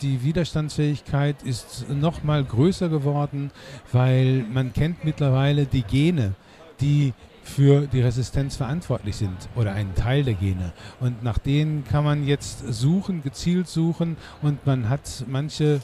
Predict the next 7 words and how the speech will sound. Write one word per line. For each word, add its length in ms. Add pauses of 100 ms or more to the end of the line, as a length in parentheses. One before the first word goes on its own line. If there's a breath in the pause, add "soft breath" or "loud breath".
Sorten, 400
die 120
sogar 180
schon 260
mehrere 600
Resistenzgene, 1120 (440 loud breath)
ähm, 760